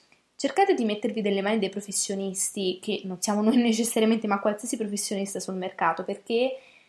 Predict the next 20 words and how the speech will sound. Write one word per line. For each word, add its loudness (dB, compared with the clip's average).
ha 6
delle 4
competenze 0
molto -4
diverse 0
da 2
quelle -6
che -10
potete -6
avere 0
voi 0
e -6
può -2
dar 2
la 4
svera 0
svolta 0
a -2
un -8
brand. -10